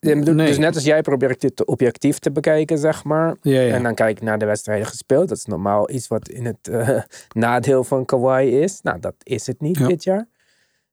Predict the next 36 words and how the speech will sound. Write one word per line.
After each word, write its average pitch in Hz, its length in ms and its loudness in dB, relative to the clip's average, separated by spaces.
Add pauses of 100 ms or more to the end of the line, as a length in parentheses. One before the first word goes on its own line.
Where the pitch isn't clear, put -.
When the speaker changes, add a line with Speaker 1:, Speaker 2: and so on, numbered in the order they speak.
(480)
Speaker 1:
En 143 600 2 (200)
als 135 200 -2
je 147 60 2
dan 131 200 2
kijkt 127 280 2
naar 123 100 -2
de 117 80 -4
productie, 120 840 -2 (840)
die 117 200 -2
is 107 60 -2
nagenoeg 110 520 0
hetzelfde, 110 720 -2 (100)
behalve 104 380 -4
dat - 340 -6
LeBron 113 380 -2
James 107 420 -4
een, - 180 -12
een 117 140 -14
stuk - 320 -14
meer, 104 420 -14
eh, 113 200 -4
assists - 400 -4
heeft. 120 400 -2 (520)
Nou, 92 440 -8
dan 104 260 -8
zijn 101 200 -6
we 110 60 -6
ook 107 220 -6
bekend 107 440 -6
met 107 160 -6
wat 107 260 -4
Kawhi 107 580 0
verdedigend 104 640 -6
doet, 113 260 -8
waar 101 240 -4
LeBron 107 520 -12